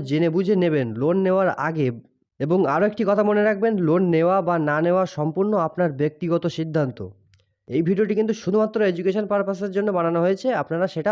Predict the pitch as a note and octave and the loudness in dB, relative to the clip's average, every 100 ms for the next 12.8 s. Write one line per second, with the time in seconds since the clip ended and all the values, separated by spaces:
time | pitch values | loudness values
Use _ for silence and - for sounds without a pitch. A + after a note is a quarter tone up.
0 | D#3 D#3+ - A3 F3+ D3+ C3+ G#2+ G2+ F#2+ | 0 -2 -4 -4 -2 -2 -2 -2 -6 -14
1 | - _ _ _ _ C3 E3+ F3 D#3+ F3+ | -18 _ _ _ _ -4 -2 -2 0 0
2 | F3 F3+ G#3 A#3 E3+ E3+ F#3+ E3+ B2 G#2 | 0 0 0 0 0 0 -2 -2 -4 -4
3 | F#2 - _ _ F3+ G3 E3+ E3 F#3+ G#3 | -12 -14 _ _ -4 -2 -2 0 0 0
4 | G3+ G3+ F3+ F3 F3+ G3 F#3+ F3+ F#3+ F#3+ | 0 0 0 -2 -2 -4 -4 -2 -2 -2
5 | G3 A3 F#3 D#3+ D3+ D3+ E3 F#3+ F3+ F#3 | -2 -2 -2 -4 -6 -4 -2 -4 -2 -2
6 | F#3 G3 G3 G3 G3 F#3 E3+ D#3+ E3+ F#3 | -2 -2 -2 -2 -6 -6 -6 -2 -2 0
7 | F3 F3 A#3 _ _ _ - E3+ A3 G3 | -2 -4 -8 _ _ _ -6 -2 0 0
8 | F#3+ G3 G3+ G3 G3+ F3+ F3 F3+ F3+ F3 | -2 -4 -4 -4 -2 0 0 0 -2 -2
9 | F3 E3 E3 F3+ - D#3+ G3 F#3+ E3 - | -4 -2 -4 -4 -6 -4 -2 -2 -4 -10
10 | _ _ _ - D#3 F#3+ F3+ F3+ F#3+ F#3+ | _ _ _ -6 -2 -2 -2 -2 -2 -2
11 | G3+ G3 D3 D#3 D3+ - D3+ F#3+ F#3+ G3 | -4 -6 -6 -6 -6 -6 -6 -6 -6 -6
12 | D#3+ F3 A#2+ D3 F#3 F#3+ F#3 | -6 -8 -8 -4 0 0 -2